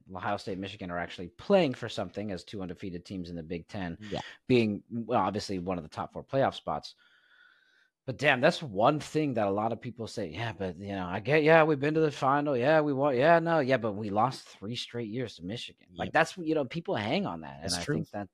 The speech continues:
Speaker 1: uh, maybe that's one of the things. But, I mean, happy for him. Happy to see new coaches coming in, coaches moving around. I'm hoping that, you know, all the players, like you said, kind of,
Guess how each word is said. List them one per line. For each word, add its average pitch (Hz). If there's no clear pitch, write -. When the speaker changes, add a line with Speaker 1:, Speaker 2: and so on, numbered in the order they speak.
Speaker 1:
uh, 95
maybe 101
that's 101
one 95
of 92
the 87
things. 95
But, 143
I 165
mean, 160
happy 156
for 104
him. 98
Happy 139
to 123
see 123
new 123
coaches 127
coming 113
in, 131
coaches 127
moving 120
around. 123
I'm 110
hoping 127
that, 117
you 131
know, 107
all 107
the 98
players, 113
like 98
you 104
said, 101
kind 98
of, -